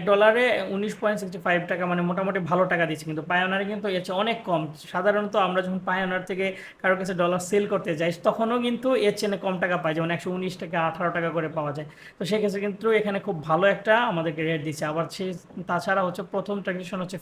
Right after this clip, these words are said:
ফ্রি, মানে এখানে মূলত সব দিক দিয়ে আপনি একটা বেনিফিট পাচ্ছেন। তারপর হচ্ছে এখানে সেন্ড মানিতে ক্লিক করে দিবেন। সেন্ড মানিতে ক্লিক করে দেওয়ার পরে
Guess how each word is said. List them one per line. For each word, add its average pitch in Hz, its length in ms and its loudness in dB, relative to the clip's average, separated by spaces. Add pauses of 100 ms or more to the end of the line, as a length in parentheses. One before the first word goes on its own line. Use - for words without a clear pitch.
ফ্রি, 156 160 -2 (360)
মানে 247 160 2 (340)
এখানে 214 220 2 (100)
মূলত 214 240 0 (200)
সব 202 120 4 (100)
দিক 208 160 -6
দিয়ে 220 160 4
আপনি 220 160 -6 (280)
একটা 165 220 -4
বেনিফিট 160 360 -2
পাচ্ছেন। 143 300 -6
তারপর 180 280 -2
হচ্ছে 202 180 -2 (380)
এখানে 190 180 -2 (100)
সেন্ড 208 240 0
মানিতে 180 300 -2
ক্লিক 151 200 -4
করে 143 180 -6
দিবেন। 139 240 -6
সেন্ড 185 180 -6
মানিতে 185 300 -6
ক্লিক 180 200 -4
করে 170 200 -2
দেওয়ার 156 240 0
পরে 165 160 0